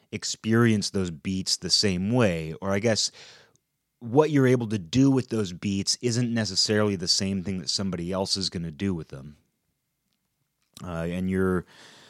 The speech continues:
you know, your attitude toward those chords, I, I don't, I don't know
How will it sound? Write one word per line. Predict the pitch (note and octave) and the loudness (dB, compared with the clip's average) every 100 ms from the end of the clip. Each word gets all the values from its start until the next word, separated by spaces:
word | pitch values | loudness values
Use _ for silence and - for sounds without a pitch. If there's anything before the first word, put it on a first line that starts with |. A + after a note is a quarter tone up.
| _ _ _ _ _ _ _ _ _ _ _ _ _ | _ _ _ _ _ _ _ _ _ _ _ _ _
you | G#2 | -2
know, | G2+ | 0
your | F#2 G2 - | 2 0 0
attitude | A2+ B2 B2 - G2+ F#2 E2+ D#2+ D2+ _ _ _ _ _ _ _ _ _ _ _ _ - _ - | 6 8 8 4 -2 -2 -2 -6 -12 _ _ _ _ _ _ _ _ _ _ _ _ -20 _ -16
toward | - G2+ G2 F#2 | -4 0 0 0
those | F#2+ F2+ E2+ - - | -2 -2 -4 -8 -14
chords, | - - G2 F#2+ F#2 F#2 D#2+ | -14 -2 0 2 0 -2 -6
I, | E2 C#3 C#3+ | -2 0 2
I | |
don't, | D3 F#2+ | 2 2
I | |
don't | G#2+ F2+ | -2 -2
know | F2 E2 | -4 -8